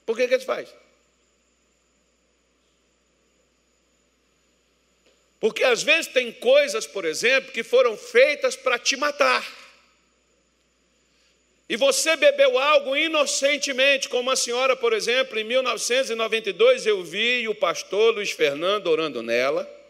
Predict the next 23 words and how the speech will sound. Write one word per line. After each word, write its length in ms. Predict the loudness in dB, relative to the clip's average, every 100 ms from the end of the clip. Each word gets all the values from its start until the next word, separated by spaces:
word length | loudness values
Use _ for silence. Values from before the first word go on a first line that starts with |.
| _ _ -20 -20 -10
Uma 200 | -4 -2
senhora 440 | -2 -2 0 0 0
baiana 640 | 0 0 0 0 0 -4
que 80 | -2
morava 340 | 0 0 0
lá 140 | -2 -4
em 40 |
Governador 380 | -6 -4 -4 -2
Valadares, 560 | -2 -2 0 0 0
ela 120 | 0 0
tinha 180 | -4
um 20 | -4
menininho, 560 | -4 -4 -2 -4 -4
o 20 |
meni-, 160 | -6 -6
o 80 | -6
filhinho 380 | -4 -4 -4 0
dela 300 | 2 2 0
era 180 | -2
cego, 840 | -6 -12 -14 -2 0 2 0 -2 -10
surdo 800 | -10 -10 -6 -2 -2 -4 -6 -8
e 80 | -4
mudo. 440 | 0 2 0 -6